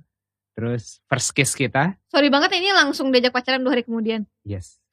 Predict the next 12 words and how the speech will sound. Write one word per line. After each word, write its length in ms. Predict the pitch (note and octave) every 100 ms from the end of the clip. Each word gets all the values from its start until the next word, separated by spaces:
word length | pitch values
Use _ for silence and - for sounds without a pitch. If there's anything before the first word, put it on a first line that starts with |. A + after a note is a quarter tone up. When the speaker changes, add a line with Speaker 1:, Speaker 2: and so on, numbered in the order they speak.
| _ _ _ _ _ _ -
Speaker 1:
Dan 160 | C3+
gue 100 | C3+
nggak 200 | F3 E3+ C#3
pernah 140 | C3
kayak 140 | C3 B2
gitu 140 | C3+ G#2+
ke 100 | A2
cewek. 360 | A2 G#2 F2+ _ _ _ _ -
Nggak 160 | A#2+ G#2
pernah. 260 | G#2+ A2 G2 _ _
Gue 300 | A2+ D3 -
sangat-sangat, 640 | C3 B2 A2+ A#2+ A#2+